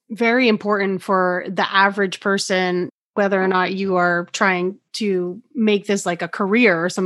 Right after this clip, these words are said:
like that. I'm saying, just when I say average, I mean, like, anybody who's not trying to make a career out of this, to use spirit and use energy in their daily life to sense the boardroom or, you know, the next opportunity or the next invention or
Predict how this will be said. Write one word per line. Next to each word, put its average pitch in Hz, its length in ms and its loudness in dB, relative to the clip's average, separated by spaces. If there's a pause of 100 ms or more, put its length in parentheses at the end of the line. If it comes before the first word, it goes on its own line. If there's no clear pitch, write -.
like 175 100 -4
that. 175 220 -2
I'm 196 120 0
saying, 190 320 -2
just 185 220 -4
when 202 160 0
I 185 40 0
say 185 160 -6
average, 185 380 0
I 185 60 -4
mean, 190 180 0
like, 180 200 -2 (500)
anybody 208 680 0
who's 202 300 -2
not 233 380 2
trying 190 320 -2
to 196 60 -2
make 202 180 -4
a 226 40 -2
career 226 300 2
out 185 140 -2
of 175 60 -8
this, 185 260 -6 (340)
to 269 120 2
use 294 420 6
spirit 185 500 -2
and 220 220 0
use 277 220 4
energy 185 720 -2 (180)
in 262 200 6
their 226 140 4
daily 185 340 -2
life 185 340 -4
to 220 260 -2
sense 254 540 2 (280)
the 202 140 -2
boardroom 196 680 2
or, 202 600 2
you 214 160 0
know, 196 220 0
the 208 100 -2
next 202 480 -2
opportunity 202 840 0
or 196 240 2
the 196 100 0
next 190 240 -2
invention 190 680 -2
or 180 240 -2